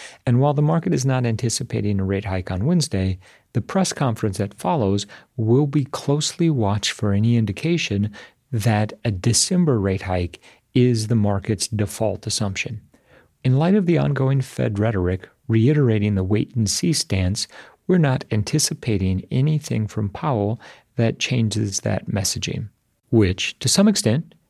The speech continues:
is why we think that the refunding announcement will be the biggest event of the week ahead. Second in line will be Friday's release of non-farm payrolls.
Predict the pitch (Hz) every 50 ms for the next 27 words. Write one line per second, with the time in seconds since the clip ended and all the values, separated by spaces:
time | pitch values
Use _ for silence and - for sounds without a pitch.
0 | _ - 160 147 147 143 143 139 135 135 131 120 - - 127 120 117 - - 117
1 | 107 - 120 107 95 98 113 117 110 - - 139 135 135 127 113 107 98 95 95
2 | 95 95 - - - 101 - - - - 107 98 95 110 107 101 101 101 98 -
3 | - - _ _ 117 107 113 107 98 101 - 156 143 117 107 98 - - - -
4 | - _ - 117 104 90 127 123 104 98 - - - 113 98 92 92 90 98 98
5 | 90 92 - 101 - 117 113 98 101 101 87 - - - - _ _ _ _ _
6 | _ _ _ _ - - - - 220 226 - - 107 101 95 87 87 85 78 80
7 | 82 85 92 101 107 - _ _ - 117 107 101 101 95 98 107 104 101 98 101
8 | 101 - - - _ - - 151 170 196 175 123 98 - - 95 90 85 87 90
9 | 98 110 - - - _ _ - 147 131 120 98 92 92 - - 92 92 92 -
10 | 165 170 135 101 95 - 107 113 - -